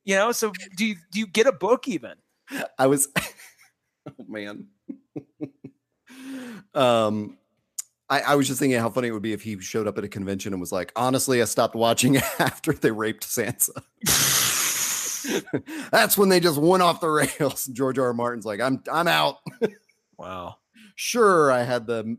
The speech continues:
Speaker 2: uh, mountain crush Oberyn's head, but that was, that was a line too
Speaker 1: Let's,
Speaker 2: far.
Speaker 1: but, I mean,
Speaker 2: Um,
Speaker 1: I just said it out loud, and I'm still astounded by it. Then everybody kinda talks as though this final book, i-, this, this next book, I should say, is the final book. It's not.
Speaker 2: No.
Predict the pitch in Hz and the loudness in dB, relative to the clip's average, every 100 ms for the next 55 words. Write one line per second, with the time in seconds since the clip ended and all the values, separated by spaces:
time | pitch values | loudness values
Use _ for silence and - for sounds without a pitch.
0 | 131 110 104 117 117 110 101 - - 117 | -4 -4 -2 -4 -6 -8 -12 -12 -4 -4
1 | 107 120 120 113 107 98 98 107 95 80 | -4 -8 -8 -4 -4 -6 -4 -4 -4 -8
2 | 87 117 110 104 92 - - _ _ _ | -10 -6 -6 -6 -10 -12 -14 _ _ _
3 | 131 120 101 104 104 101 101 196 359 - | -8 -6 -2 -2 -2 -4 -4 0 0 0
4 | - - 349 - _ _ - - 107 101 | -10 -4 -2 -2 _ _ -8 0 2 2
5 | 95 - 311 339 - 302 269 226 214 247 | 2 2 4 4 4 4 4 2 4 4
6 | 254 190 180 - 233 190 - 214 220 214 | 4 0 -4 -4 -2 -2 -2 -2 -2 -4
7 | 143 131 104 - _ _ _ _ _ - | -6 -8 -10 -14 _ _ _ _ _ -4
8 | 175 302 - - - 277 330 339 320 302 | 0 0 -2 -20 -2 0 2 0 2 4
9 | 233 - 233 254 - 196 202 196 180 - | 2 2 4 4 2 -4 -2 -2 -2 -6
10 | 202 214 214 160 196 190 - - _ _ | -2 0 0 -2 0 0 -2 -14 _ _
11 | - 214 208 196 - 202 185 208 233 - | -6 -6 -4 -6 -6 -8 -6 -2 -2 -2
12 | 175 165 151 156 160 160 156 170 - 185 | -4 -4 -4 -6 -6 -4 -4 -4 0 0
13 | 185 151 233 - 254 294 - 254 320 440 | 0 2 2 2 0 0 0 0 4 6
14 | 427 320 330 | 6 4 2